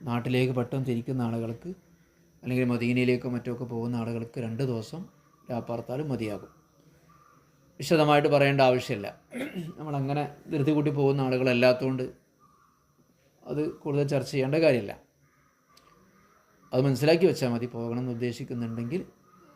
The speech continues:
കുഴപ്പമില്ല. അപ്പോൾ അതിനനുസരിച്ച് ഉസ്താദന്മാരോട് ചോദിച്ചാൽ മതിയല്ലോ. നമുക്ക് അമീർമാരൊക്കെ ഉണ്ടാവുമല്ലോ.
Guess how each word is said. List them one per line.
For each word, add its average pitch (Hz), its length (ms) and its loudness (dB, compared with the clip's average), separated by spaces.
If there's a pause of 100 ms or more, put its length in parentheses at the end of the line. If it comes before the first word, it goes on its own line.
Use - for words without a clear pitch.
(240)
കുഴപ്പമില്ല. 113 640 -6 (120)
അപ്പോൾ 156 120 -8
അതിനനുസരിച്ച് 147 340 -6
ഉസ്താദന്മാരോട് 147 480 -2
ചോദിച്ചാൽ 160 340 4
മതിയല്ലോ. 107 380 -4 (4000)
നമുക്ക് 127 480 0 (680)
അമീർമാരൊക്കെ 135 640 4
ഉണ്ടാവുമല്ലോ. 113 520 -8